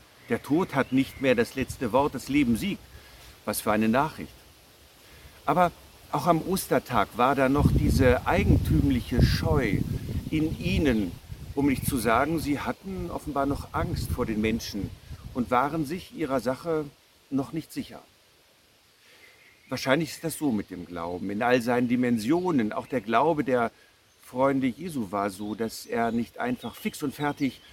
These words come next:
für alle Zeiten da ist. Unser Glaube muss wachsen, wie ein Baum wächst. Der Glaube muss sich manchmal auch verpuppen, wie eine Raupe, die sich in einen Schmetterling verwandelt.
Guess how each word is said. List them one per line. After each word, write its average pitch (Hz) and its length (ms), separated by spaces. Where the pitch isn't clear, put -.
für 160 160
alle 139 180
Zeiten 113 420
da 82 200
ist. 73 240
Unser 117 540
Glaube 147 400
muss 147 220
wachsen, 143 400
wie 127 100
ein 123 140
Baum 139 420
wächst. - 360
Der 104 100
Glaube 127 400
muss 123 360
sich 131 180
manchmal 135 440
auch 127 180
verpuppen, - 800
wie 139 160
eine 147 260
Raupe, 156 420
die 117 200
sich 117 340
in 131 160
einen 127 240
Schmetterling 123 540
verwandelt. 87 520